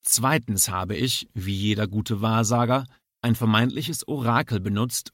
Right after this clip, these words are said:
und etwas Show um die ganze Sache gemacht. Das Zusenden der Lieblingsfarbe und einer Form, die nicht gefällt, hatte natürlich nichts mit der letztlich erhaltenen Analyse zu tun.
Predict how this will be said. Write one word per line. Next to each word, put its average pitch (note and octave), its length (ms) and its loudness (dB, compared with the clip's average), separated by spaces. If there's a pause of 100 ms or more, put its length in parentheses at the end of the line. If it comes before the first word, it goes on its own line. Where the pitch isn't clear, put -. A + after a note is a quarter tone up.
und C3 180 -4
etwas B2 360 -4
Show C#3+ 360 2
um G#2 240 -4
die G2 100 -4
ganze G#2 340 -2
Sache G2+ 300 -4
gemacht. G2 520 -6 (840)
Das A2+ 260 2
Zusenden C3 560 2
der A2+ 100 2
Lieblingsfarbe A2 840 0
und A2 180 -4
einer G#2+ 220 -2
Form, A2+ 500 -2 (100)
die A2 200 -4
nicht A2+ 400 2
gefällt, B2 480 -2 (500)
hatte A#2+ 280 -2
natürlich A#2+ 400 0
nichts A2+ 340 2
mit C#3 140 -2
der C#3 100 0
letztlich A2 480 -2
erhaltenen G#2+ 580 -2 (220)
Analyse G#2 720 0 (220)
zu - 160 -6
tun. A2 400 -4